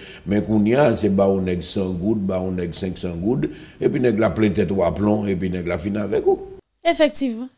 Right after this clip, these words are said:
Speaker 2: <laughs> Regarde ça que Jovenel dernier mois là. Frères et sœurs bien-aimés, bagaille yo difficile.
Speaker 1: Nèg yo gon monde yo parle avec eux, donc carrément, et, eh ben, si on pas faire comme ça.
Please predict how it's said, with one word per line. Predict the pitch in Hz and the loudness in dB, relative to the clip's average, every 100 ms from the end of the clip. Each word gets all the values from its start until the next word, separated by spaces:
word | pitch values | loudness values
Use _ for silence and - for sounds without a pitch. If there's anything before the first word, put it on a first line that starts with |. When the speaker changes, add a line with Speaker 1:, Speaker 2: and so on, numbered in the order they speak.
| _ | _
Speaker 2:
<laughs> | _ _ 277 240 - _ _ | _ _ -4 -4 -8 _ _
Regarde | 285 - - 285 285 - - - 302 247 | 0 0 -4 -4 -2 -4 -12 2 4 6
ça | 277 | 2
que | - 254 226 | 2 2 4
Jovenel | 214 214 240 226 | 4 2 2 0
dernier | 196 190 185 | -2 -2 -4
mois | 180 | -6
là. | 185 - _ _ _ _ _ _ _ _ _ _ _ _ _ _ _ _ - - - - - _ _ _ _ _ _ _ - | -10 -14 _ _ _ _ _ _ _ _ _ _ _ _ _ _ _ _ -16 -16 -16 -20 -20 _ _ _ _ _ _ _ 0
Frères | 220 | 4
et | 240 | 4
sœurs | - 240 | 6 4
bien-aimés, | 226 226 226 214 208 202 190 - _ _ - | 6 8 8 8 8 6 4 -4 _ _ 0
bagaille | 240 220 208 | 4 6 6
yo | 202 | 6
difficile. | 175 170 190 - 180 - _ - - - - - - - - | 2 -2 -2 -2 -4 -8 _ -20 -20 -20 -20 -20 -20 -16 0
Speaker 1:
Nèg | 117 113 | 4 6
yo | 113 | 6
gon | 110 | 6
monde | 107 95 | 4 4
yo | 98 | 2
parle | 90 98 | 2 2
avec | 101 92 87 | 2 2 0
eux, | 101 98 | 0 0
donc | 92 82 | 0 -2
carrément, | 90 87 85 104 92 | -4 -2 -2 -2 -2
et, | 92 87 76 73 - - - | -2 -2 -6 -10 -16 -20 -10
eh | 92 | -6
ben, | 87 87 | -4 -4
si | - | -2
on | |
pas | 98 92 | 2 2
faire | 98 90 | 0 -2
comme | 78 87 | -4 -6
ça. | - | -8